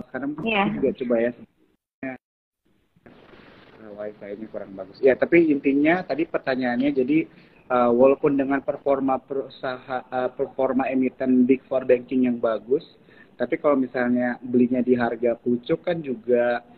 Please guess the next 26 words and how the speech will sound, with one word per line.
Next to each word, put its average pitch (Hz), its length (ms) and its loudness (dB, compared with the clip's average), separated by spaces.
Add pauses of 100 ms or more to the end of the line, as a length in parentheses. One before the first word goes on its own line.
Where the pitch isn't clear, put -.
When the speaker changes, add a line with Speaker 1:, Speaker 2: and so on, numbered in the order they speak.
(240)
Speaker 1:
menjadi, 120 1200 2
em, 113 720 -6 (1000)
jadi 117 880 2
bingung 143 320 4
juga 156 320 6
gitu 127 240 2
ya. 123 160 4
Mungkin 123 320 2
banyak 123 240 0
cuan 117 240 -2
troopers 120 400 -4
apakah 123 320 -8
harus 120 240 -2
masuk 170 560 0
ataukah 123 400 -8
nunggu 120 240 -6
terkoreksi 143 800 -4
begitu 120 320 -6
kan. 165 80 -2
Tapi 147 240 -6
kalau 156 160 4
misalnya 131 320 -2
dilihat 127 560 -2
secara 113 320 -2
performance 131 480 -4
kan 185 160 -8